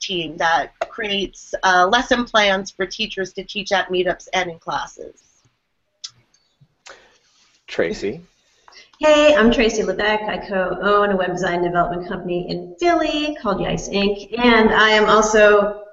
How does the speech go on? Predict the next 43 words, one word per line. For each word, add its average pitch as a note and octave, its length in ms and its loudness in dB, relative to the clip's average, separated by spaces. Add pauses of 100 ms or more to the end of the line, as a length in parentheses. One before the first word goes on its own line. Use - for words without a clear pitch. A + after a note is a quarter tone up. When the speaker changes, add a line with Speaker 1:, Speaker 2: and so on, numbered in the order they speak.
(160)
Speaker 3:
co-leader A3 880 4
of G3 420 0
the G3 180 2
training D#4+ 380 2
team G3 280 0
that - 180 -8
Suzette A3 300 -2
just G#3+ 220 -6
mentioned. F3+ 460 -12
We're F3+ 100 -8
at F3 300 -2
mape G#3 340 0
dot F3 220 -2
wordpress F3+ 420 -6
dot F#3 220 -2
org F#3 180 0
slash - 300 -4
training, A3+ 640 4 (240)
where G3+ 80 4
we G3 200 4
create G3 320 2
curriculum C4 760 6
for G3+ 500 4
instructors B3 500 0
to G#3 80 0
use G#3 160 0
in G3+ 60 -4
a F3+ 60 -6
live F3 180 -4
environment. G3 500 -4 (520)
I'm G3+ 180 2
also G3 640 6
an F#3 220 2
instructor F#3+ 580 0
for F#3+ 100 -8
Girl F#3+ 180 2
Develop F3+ 380 0
It E3+ 80 -8 (100)
Philly, B3 400 6
and G3 80 4
I've G3 140 0
probably G3 240 0
taught F#3 400 0